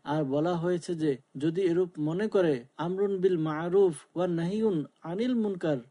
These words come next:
অর্থাৎ নেকির দাওয়াত ও অসৎ কাজে নিষেধ করা, এর দায়িত্ব বর্জন করা হয় যে অসৎ কাজে লিপ্তরা নিজেরাই ক্ষতির শিকার হবে, তাতে আমাদের ক্ষতি কি? তবে এই চিন্তাভাবনা ভুল এই কারণে যে তার গুনাহের প্রভাব গোটা সমাজকে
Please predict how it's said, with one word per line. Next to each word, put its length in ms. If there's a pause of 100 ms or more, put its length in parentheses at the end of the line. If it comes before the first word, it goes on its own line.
অর্থাৎ 380
নেকির 440
দাওয়াত 640
ও 60
অসৎ 360
কাজে 320
নিষেধ 400
করা, 420 (100)
এর 200
দায়িত্ব 320
বর্জন 440
করা 200
হয় 220
যে 260 (100)
অসৎ 380
কাজে 340
লিপ্তরা 560
নিজেরাই 460
ক্ষতির 300
শিকার 360
হবে, 320 (100)
তাতে 240
আমাদের 500
ক্ষতি 300
কি? 300 (140)
তবে 220
এই 260
চিন্তাভাবনা 720
ভুল 580 (140)
এই 200
কারণে 480
যে 260 (100)
তার 200
গুনাহের 440
প্রভাব 500
গোটা 260
সমাজকে 760